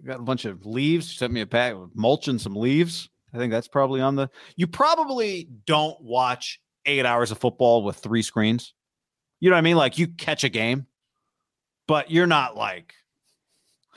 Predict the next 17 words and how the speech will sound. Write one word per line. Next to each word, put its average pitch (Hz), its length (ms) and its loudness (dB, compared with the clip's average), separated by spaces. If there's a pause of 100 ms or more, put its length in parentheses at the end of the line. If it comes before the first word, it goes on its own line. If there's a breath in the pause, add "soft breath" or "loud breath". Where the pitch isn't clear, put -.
(200)
you 240 140 -4
watch 143 480 2
what's 123 260 -2
on 135 380 2
when 131 240 0
you're 131 180 0
home, 160 400 2 (540)
but 165 180 2
you're 156 60 4
not 156 160 2
like, 117 200 -2
"Babe, 160 300 0
can't 160 380 -2 (200)
do 151 300 4
X, 143 240 0
Y, 143 220 2
Z. 117 440 -2